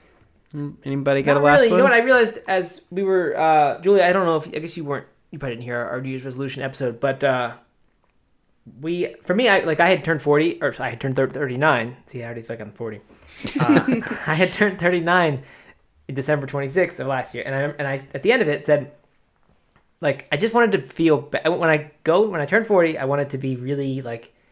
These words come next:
Speaker 2: in shape and eating well and just feeling like there wasn't this list of stuff that was kinda nagging me. I was like, "Man, I gotta start doing that." And, like, I don't know. I just wanted to, like, kinda be in charge and be in control and, like, be really,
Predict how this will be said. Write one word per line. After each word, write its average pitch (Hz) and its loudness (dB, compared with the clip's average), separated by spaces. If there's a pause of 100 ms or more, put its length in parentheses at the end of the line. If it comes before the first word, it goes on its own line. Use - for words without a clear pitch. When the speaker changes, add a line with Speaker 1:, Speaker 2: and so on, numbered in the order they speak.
(260)
Speaker 2:
in 175 -2
shape 151 0 (160)
and 127 -6 (160)
eating 185 -2
well 139 0 (280)
and 156 -2
just 196 0
feeling 233 4
like 202 2
there 180 0
wasn't 202 2
this 190 -2
list 156 -2
of 151 -6
stuff 139 2
that 139 -2
was 131 -10
kinda 139 -2
nagging 131 -2
me. 123 -4
I 123 -6
was 120 -6
like, 117 -6
"Man, 143 -2
I 135 0 (140)
gotta 135 0
start 131 -4
doing 123 -6
that." 120 -4
And, 117 -12
like, 117 -14 (680)
I 160 -2
don't 143 -6
know. 113 -6
I 156 -6
just 196 -8
wanted 254 0
to, 226 4
like, 185 2
kinda 160 -2 (140)
be 147 -4
in 131 -4
charge 120 -6
and 113 -14
be 127 -8
in 120 -12
control 190 2
and, 160 0
like, 143 -2
be 165 -8
really, 185 0